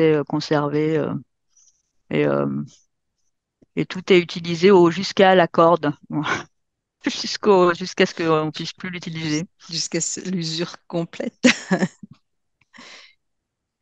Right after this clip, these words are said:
Speaker 2: Et, et justement, et en parallèle, cette technologie du monde virtuel, je l'ai appelée ça un peu comme ça parce que j'ai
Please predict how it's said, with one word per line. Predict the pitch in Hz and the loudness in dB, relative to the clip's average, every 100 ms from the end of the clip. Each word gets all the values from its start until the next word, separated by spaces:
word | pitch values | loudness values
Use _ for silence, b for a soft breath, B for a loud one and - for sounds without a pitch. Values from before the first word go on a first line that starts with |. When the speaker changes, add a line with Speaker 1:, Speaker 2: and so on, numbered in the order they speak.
| _ _ _ _ - | _ _ _ _ 2
Speaker 2:
Et, | 190 190 | 4 4
et | 175 - | 2 -2
justement, | 165 190 - 233 240 233 - - - | -2 -4 0 2 4 2 -2 -8 0
et | 175 | 2
en | 175 | 2
parallèle, | 185 180 175 208 240 | 0 2 4 4 2
cette | - 175 - | 2 -2 -2
technologie | 185 - 185 180 175 180 180 185 160 | -10 0 2 2 2 0 0 0 -2
du | 151 | 0
monde | 180 190 165 | 4 6 6
virtuel, | 170 - - 185 180 | 2 0 4 6 6
je | 202 | 4
l'ai | 160 | 2
appelée | 165 - 175 | 0 0 -2
ça | - - - | 0 -2 -2
un | 175 156 | -4 -4
peu | 170 | -2
comme | 175 170 | 2 2
ça | - 175 | 4 2
parce | 170 160 - | 2 -2 -4
que | 160 | -8
j'ai | 156 151 | -4 -6